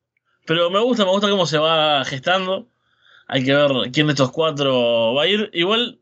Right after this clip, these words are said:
creo que la cuestión de fondo, lo único malo, es que tenemos ya bastante claro cómo va a terminar, ¿no? Con, con una Spear ganadora al final y, y ese Roman Reigns contra Brock Lesnar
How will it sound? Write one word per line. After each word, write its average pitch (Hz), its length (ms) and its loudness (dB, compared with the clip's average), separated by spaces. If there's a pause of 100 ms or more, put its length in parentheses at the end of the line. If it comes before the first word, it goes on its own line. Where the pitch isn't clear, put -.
(160)
creo 156 200 0
que 151 80 0
la 127 120 0
cuestión 147 680 -2 (300)
de 123 160 0
fondo, 147 480 2
lo 110 380 -4
único 127 320 0
malo, 143 500 0 (320)
es 185 160 -2
que 165 140 0
tenemos 135 400 2
ya 143 100 2
bastante 135 380 0
claro 135 320 2
cómo 147 180 0
va 127 60 4
a 123 40 2
terminar, 135 520 0 (680)
¿no? 120 360 -2
Con, 101 180 -10 (1080)
con 135 160 0
una 156 140 2
Spear 165 400 0
ganadora 151 680 2
al 127 100 -4
final 127 460 0
y, 104 500 -10 (880)
y 135 560 2
ese 135 420 2
Roman 143 340 0
Reigns 156 220 0
contra 127 600 0
Brock 139 220 0
Lesnar 139 400 2